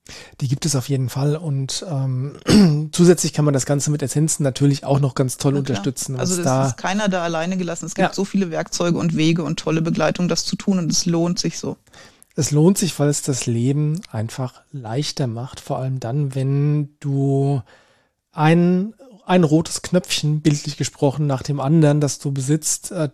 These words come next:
Speaker 1: deaktivieren kannst, weil dich einfach Dinge, die dich immer getriggert haben, jetzt kalt lassen.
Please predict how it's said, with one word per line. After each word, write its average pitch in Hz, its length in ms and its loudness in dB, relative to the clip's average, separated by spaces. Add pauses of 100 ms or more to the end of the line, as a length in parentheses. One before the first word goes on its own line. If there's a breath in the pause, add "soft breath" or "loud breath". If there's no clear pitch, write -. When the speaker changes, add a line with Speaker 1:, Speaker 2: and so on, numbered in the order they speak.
Speaker 1:
deaktivieren 147 720 0
kannst, - 400 -8
weil 135 160 -4
dich 143 200 -8
einfach 143 320 -8 (160)
Dinge, 170 220 4
die 151 100 0
dich 143 200 -4
immer 170 200 0
getriggert 170 500 0
haben, 120 320 -2 (640 loud breath)
jetzt - 400 -4
kalt 127 260 0
lassen. 110 300 -4